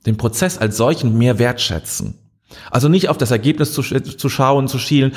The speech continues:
ah, das möchte ich erreichen und jetzt muss ich alles so hinbiegen, damit wir das Ergebnis bekommen. Sondern zu sagen, nö, das Ergebnis interessiert mich nicht so, mich interessiert ein guter Prozess. Und ich bin gespannt, wie sich der Prozess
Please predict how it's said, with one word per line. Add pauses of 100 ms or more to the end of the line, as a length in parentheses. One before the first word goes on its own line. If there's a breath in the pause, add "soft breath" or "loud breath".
(180 loud breath)
ah,
das
möchte
ich
erreichen
und
jetzt
muss
ich
alles (320 loud breath)
so
hinbiegen,
damit
wir
das
Ergebnis
bekommen. (1500 soft breath)
Sondern
zu
sagen,
nö, (460)
das
Ergebnis
interessiert
mich
nicht
so,
mich
interessiert
ein
guter
Prozess. (100)
Und
ich
bin
gespannt, (380 loud breath)
wie
sich
der
Prozess